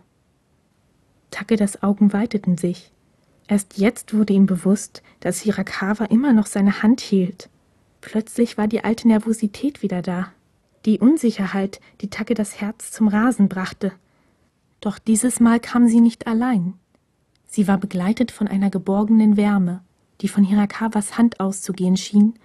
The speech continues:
und sich mit einem sanften Kribbeln bis in den letzten Winkel von Takedas Körper auszubreiten schien. Was war das nur für ein Gefühl? Langsam wandte Takeda den Kopf, um Hirakawa in die Augen zu sehen.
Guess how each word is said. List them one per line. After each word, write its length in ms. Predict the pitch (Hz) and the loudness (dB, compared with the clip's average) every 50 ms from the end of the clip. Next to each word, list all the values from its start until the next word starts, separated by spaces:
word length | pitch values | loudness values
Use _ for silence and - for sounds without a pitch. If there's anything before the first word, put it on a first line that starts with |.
| _ _ _ _ _ - | _ _ _ _ _ -4
und 100 | 208 196 | -2 0
sich 160 | - 220 - | 0 0 0
mit 120 | 214 208 - | 0 0 2
einem 220 | 202 196 196 190 | 2 2 4 4
sanften 500 | 180 190 196 208 233 - - - 240 226 | 4 2 2 2 2 0 -2 -2 -4 -4
Kribbeln 460 | - - - 214 208 233 240 233 226 226 | -4 -4 -6 -4 -2 0 0 0 0 0
bis 160 | 233 202 - | -4 -6 -4
in 120 | - 190 | -4 -2
den 140 | 185 185 185 | 0 0 0
letzten 480 | 190 214 247 - - - - 240 226 - | -2 -4 -6 -8 -12 -8 -6 -4 0 4
Winkel 300 | 233 240 233 - 190 180 | 4 4 4 2 -2 -4
von 200 | - - 190 196 | -4 -4 -4 -4
Takedas 460 | - - 208 - 214 208 208 - - | -4 -6 -6 -6 -4 -6 -6 -8 -10
Körper 420 | - - 196 185 185 - 233 - | -12 -10 -8 -8 -8 -8 -8 -6
auszubreiten 640 | 208 233 - - - 202 190 180 180 180 180 - 196 | -6 -6 -8 -8 -10 -10 -8 -6 -6 -6 -6 -6 -6
schien. 360 | - - 190 180 185 196 - _ _ _ _ _ _ _ _ _ _ _ - - - - _ _ _ _ _ _ _ _ _ _ _ _ _ _ _ | -6 -4 -2 -2 -2 -2 -4 _ _ _ _ _ _ _ _ _ _ _ -20 -20 -20 -20 _ _ _ _ _ _ _ _ _ _ _ _ _ _ _
Was 360 | - - - - - - _ - | -20 -18 -14 -14 -14 -12 _ -4
war 180 | 190 220 294 | -2 -2 -2
das 300 | 285 247 196 - - - | 0 -2 -4 -4 0 2
nur 160 | 202 196 196 | 4 4 4
für 220 | 196 - - - - | 2 -2 -8 -6 -2
ein 160 | 196 196 196 | 0 0 0
Gefühl? 640 | 202 190 190 - - - - 240 269 262 220 185 180 - - _ _ _ _ _ _ _ _ _ _ _ _ _ _ _ _ _ | 0 -2 -6 -10 -16 -14 -10 -6 -4 -4 -4 -4 -6 -10 -14 _ _ _ _ _ _ _ _ _ _ _ _ _ _ _ _ _
Langsam 640 | - 180 180 202 214 220 - 233 233 233 247 240 - | -6 0 4 4 4 4 4 4 2 4 2 2 2
wandte 240 | 220 220 - 233 233 | 0 0 0 -2 -4
Takeda 380 | - 208 202 - 220 214 208 | -6 -6 -6 -6 -4 -4 -2
den 160 | 202 214 214 | 0 -2 -2
Kopf, 420 | 214 - - 220 - - - - - _ _ _ _ _ _ _ | -2 -4 -10 -12 -12 -14 -18 -18 -20 _ _ _ _ _ _ _
um 100 | - 208 | 2 4
Hirakawa 640 | 202 214 208 196 196 - - 202 196 202 202 202 202 220 - | 4 4 2 0 -2 -4 -6 -6 -4 -2 -2 -2 -2 0 0
in 80 | 220 | 0
die 140 | 214 - - | 0 0 -2
Augen 260 | - 240 240 208 196 | -4 -2 0 0 0
zu 160 | 185 - - 185 | 0 -2 -4 -2
sehen. 380 | - 196 190 180 185 202 196 | 0 0 0 2 0 0 -2